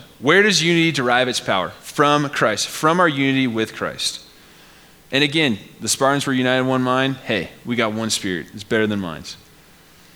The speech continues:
The second question that this answers, and this is kinda going off, uh, Greg's talk, um,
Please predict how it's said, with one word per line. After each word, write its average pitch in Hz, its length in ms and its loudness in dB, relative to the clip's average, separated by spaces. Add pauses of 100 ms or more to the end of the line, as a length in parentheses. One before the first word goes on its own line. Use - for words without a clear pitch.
(120)
The 147 80 2
second 240 320 4
question 165 400 2
that 131 160 4
this 127 180 -2
answers, 123 680 -2
and 143 100 2
this 160 140 2
is 156 80 -4
kinda 160 240 2
going 143 260 2
off, 131 380 -2
uh, 117 360 2 (140)
Greg's 131 360 2
talk, 117 340 -2 (420)
um, 120 320 0